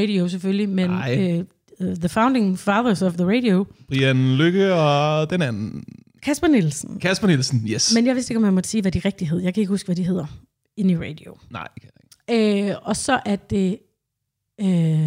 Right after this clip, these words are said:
Speaker 1: Nikolaj Stokholm.
Speaker 2: Uff.
Speaker 1: Ja. Og så er det Michael Favre.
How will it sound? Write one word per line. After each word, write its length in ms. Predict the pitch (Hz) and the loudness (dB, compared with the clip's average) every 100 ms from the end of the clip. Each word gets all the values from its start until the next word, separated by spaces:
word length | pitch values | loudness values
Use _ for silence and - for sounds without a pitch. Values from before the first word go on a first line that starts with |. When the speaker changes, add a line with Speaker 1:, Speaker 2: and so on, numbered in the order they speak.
| 151 151 | 0 -2
Speaker 1:
Nikolaj 260 | 156 160 151 | -2 -4 -6
Stokholm. 420 | - 190 302 311 - _ _ _ _ - | -4 -2 -2 -4 -10 _ _ _ _ 0
Speaker 2:
Uff. 260 | 381 - - _ _ | 0 0 -8 _ _
Speaker 1:
Ja. 240 | 170 180 294 - _ _ _ _ _ | -2 0 0 -4 _ _ _ _ _
Og 120 | - 214 | -8 -6
så 260 | - 233 - | 0 0 0
er 80 | 226 | -4
det 320 | - 226 226 - _ _ _ - | 0 0 0 -6 _ _ _ -4
Michael 280 | 202 196 196 - - _ _ _ _ _ _ _ - | -2 -2 -4 -8 -20 _ _ _ _ _ _ _ 0
Favre. 360 | 180 165 147 | 2 2 -2